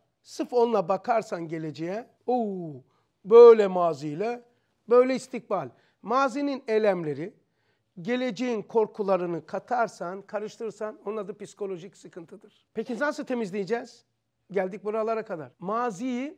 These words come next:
tövbeyle, istikbali istiğfarla. O kadar kolay. Bu, e, tövbe sistemini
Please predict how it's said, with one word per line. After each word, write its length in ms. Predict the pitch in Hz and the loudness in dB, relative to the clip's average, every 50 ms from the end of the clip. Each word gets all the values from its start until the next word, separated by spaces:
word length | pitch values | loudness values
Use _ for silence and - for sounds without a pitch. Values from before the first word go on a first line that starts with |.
| _ _ | _ _
tövbeyle, 760 | - - 214 208 214 190 190 190 180 156 139 151 185 233 262 _ - | -4 -2 0 0 2 2 2 2 0 0 -4 -8 -8 -10 -10 _ -14
istikbali 920 | 208 208 - - - 240 - _ - 226 220 214 214 240 294 311 320 311 _ _ _ _ _ _ _ - | -14 -14 -14 -14 -16 -16 -12 _ -4 -2 -2 -2 -2 -4 -6 -8 -8 -12 _ _ _ _ _ _ _ -12
istiğfarla. 840 | 202 - - - - 202 185 - - 202 190 165 151 135 123 113 - - _ _ _ | -12 -12 -12 -12 -12 -12 -10 -8 -6 -4 -4 -4 -6 -8 -12 -18 -20 -20 _ _ _
O 60 | - 180 | -20 -18
kadar 280 | - - 156 190 190 | -14 -10 -12 -10 -10
kolay. 260 | - 269 294 285 285 - _ - | -12 -14 -14 -16 -18 -20 _ -12
Bu, 260 | 202 196 254 247 247 - | -8 -6 -6 -6 -6 -8
e, 320 | 226 220 214 - 196 175 | -10 -8 -8 -6 -8 -8
tövbe 400 | 156 - - 233 247 247 247 302 | -6 -2 2 2 4 2 2 -2
sistemini 640 | - - 262 - - - 226 214 240 269 302 311 285 | -6 -8 -10 -10 -4 0 0 0 0 -2 -4 -6 -8